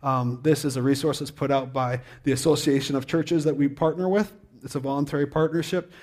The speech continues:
Um, Gary Romeyer is the, the, uh, uh, gentleman who put this together. Excuse me. Great, all kinds of, great resource, all kinds of, um,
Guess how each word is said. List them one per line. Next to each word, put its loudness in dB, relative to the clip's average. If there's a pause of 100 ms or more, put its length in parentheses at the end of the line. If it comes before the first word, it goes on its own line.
(220)
Um, 0
Gary 4
Romeyer 2
is -4
the, -14
the, -6
uh, -2 (320)
uh, -8
gentleman 2
who -4
put -6
this -2
together. 0 (340)
Excuse 0
me. -2 (500)
Great, 4
all 6
kinds 0
of, -8
great 6
resource, 6
all 2
kinds 0
of, 2 (240)
um, -2